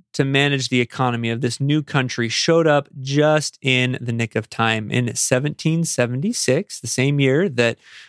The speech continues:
the Declaration of Independence was issued, a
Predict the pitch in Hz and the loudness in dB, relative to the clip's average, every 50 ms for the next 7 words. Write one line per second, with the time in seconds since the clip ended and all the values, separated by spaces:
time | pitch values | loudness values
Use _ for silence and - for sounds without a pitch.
0 | _ _ - - 123 135 139 135 - 139 135 131 139 135 - - 139 127 120 113 | _ _ -4 0 2 2 2 2 2 2 2 2 2 0 0 -2 -2 -2 -2 -4
1 | - - 143 139 135 127 120 - 139 135 143 151 156 147 - - 151 147 131 - | -2 -2 0 0 0 -2 -2 0 0 0 0 0 -2 -2 0 0 0 0 0 0
2 | 147 151 - - - 160 170 196 190 - _ - - - - - _ _ _ _ | 0 0 0 0 2 2 2 0 -2 -6 _ -20 -20 -20 -20 -20 _ _ _ _
3 | _ _ - 135 139 135 135 135 139 135 - - | _ _ 0 2 4 4 4 2 2 0 0 -2